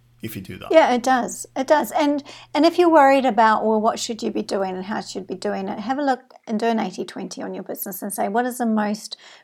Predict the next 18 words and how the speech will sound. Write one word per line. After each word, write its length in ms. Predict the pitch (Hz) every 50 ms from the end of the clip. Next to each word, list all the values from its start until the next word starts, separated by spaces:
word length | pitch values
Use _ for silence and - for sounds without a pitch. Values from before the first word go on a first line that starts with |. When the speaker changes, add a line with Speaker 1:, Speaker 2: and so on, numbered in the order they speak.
| _ -
Speaker 2:
productive 480 | - 247 220 233 233 - - - 214
thing 200 | - - 214 214
I 80 | 202 190
could 200 | 190 - 208 190
be 80 | - 196
doing, 240 | 190 226 196 190 190
the 60 | 190
most 300 | 190 202 196 - - _
profitable 440 | - - 269 262 - 285 247 254 233
thing 240 | 220 - 220 208 202
I 80 | 202 196
could 180 | - - -
be 100 | - 190
doing 480 | 190 - 202 190 190 196 185 185 202 190 _
one 180 | - 196 190 185
day 160 | - 185 -
a 80 | - 180
week?" 360 | - - - - _ -